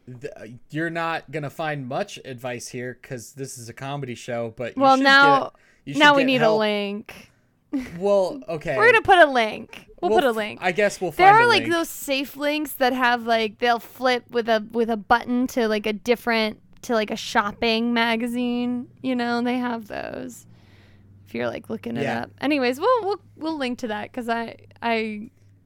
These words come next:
Speaker 2: feel very strongly that we're gonna talk about leaving people in this and that the people should have, like,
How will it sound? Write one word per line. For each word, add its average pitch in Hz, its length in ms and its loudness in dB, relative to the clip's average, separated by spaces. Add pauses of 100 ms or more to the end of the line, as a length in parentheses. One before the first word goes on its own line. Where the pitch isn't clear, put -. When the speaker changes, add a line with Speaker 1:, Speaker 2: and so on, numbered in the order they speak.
(120)
Speaker 2:
feel 311 300 2
very 269 260 6
strongly 247 400 4
that 233 80 4
we're 240 80 4
gonna 262 160 4
talk 285 160 0
about 233 200 2
leaving 254 340 -4
people 330 280 0
in 349 120 2
this 370 260 0
and 254 140 0
that 226 160 2
the 233 80 2
people 208 260 -2
should 214 160 -4
have, 208 200 -2
like, 214 120 -10